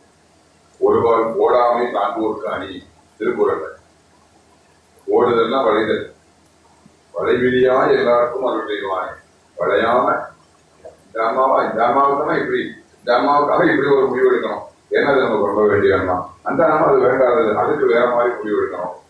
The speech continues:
அப்படின்லாம் கிடையாது. ஆ, இல்லையா? ஆ. "கோவில் கருங்கலம்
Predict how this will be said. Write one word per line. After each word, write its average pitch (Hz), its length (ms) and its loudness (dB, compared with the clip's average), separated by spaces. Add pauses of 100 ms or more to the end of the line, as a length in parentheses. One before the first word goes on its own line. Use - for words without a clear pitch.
(300)
அப்படின்லாம் 104 440 -4
கிடையாது. - 320 -6 (800)
ஆ, - 60 -8 (240)
இல்லையா? - 280 -4 (220)
ஆ. 90 60 -10 (1000)
"கோவில் 123 480 0
கருங்கலம் - 520 -2